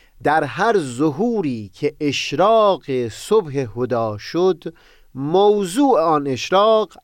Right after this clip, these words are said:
امری از امور بود. و بعد در ادامه بیان فرمودند که در دوران ظهور حضرت کلیم، موضوع شریعت الله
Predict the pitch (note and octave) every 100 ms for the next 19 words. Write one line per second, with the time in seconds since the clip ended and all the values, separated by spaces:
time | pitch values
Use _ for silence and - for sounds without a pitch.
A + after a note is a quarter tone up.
0 | _ A3+ A#3 E3+ C#3+ B2 A#2+ A#2+ B2 A#2+
1 | G#2 G2 - - _ _ _ - - -
2 | _ D3+ G#3+ B3+ G#3 G3+ E3+ E3+ F#3 A#3
3 | G#3 A3 G3+ F#3+ F3+ F3 A#3+ A3+ G#3 F#3+
4 | D#3 E3 E3 G#3+ A#3 G#3+ B2+ D3 E3 A#3
5 | F#3 C#3 A2+ B2+ C3+ A2+ - A#2+ E3+ F#3
6 | B2 G2+ A2+ D3+ D3+ C#3 D#3+ B3 G3+ C#3+
7 | - C3 B2+ A#2+ B2 C#3+ C#3+ A3+ B3